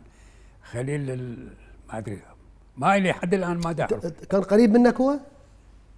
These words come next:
Speaker 1: إي، بس مجلود عيونه. شو، شو معرفنا؟ نزليها كلها، القلاع شفته من عنده.
Speaker 2: صيح، حكى ح-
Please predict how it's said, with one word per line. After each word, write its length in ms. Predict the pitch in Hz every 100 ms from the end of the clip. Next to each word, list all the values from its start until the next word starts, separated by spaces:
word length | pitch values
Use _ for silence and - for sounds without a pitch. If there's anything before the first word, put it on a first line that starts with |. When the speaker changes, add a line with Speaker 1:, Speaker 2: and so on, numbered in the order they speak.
| - 117
Speaker 1:
إي، 80 |
بس 220 | 120 - 120
مجلود 360 | 107 123 196
عيونه. 420 | 165 165 202 190 160 - - -
شو، 200 | - -
شو 140 | -
معرفنا؟ 340 | 156 170 147 120
نزليها 800 | 98 117 110 139 160 160 143 131
كلها، 340 | - 170 113
القلاع 340 | 117 104 120
شفته 300 | 113 180 156
من 180 | 117 113 104
عنده. 180 | 107 - _ _ _ - - - - - - - -
Speaker 2:
صيح، 440 | 190 233 262 254
حكى 320 | 226 220 -
ح- 180 | -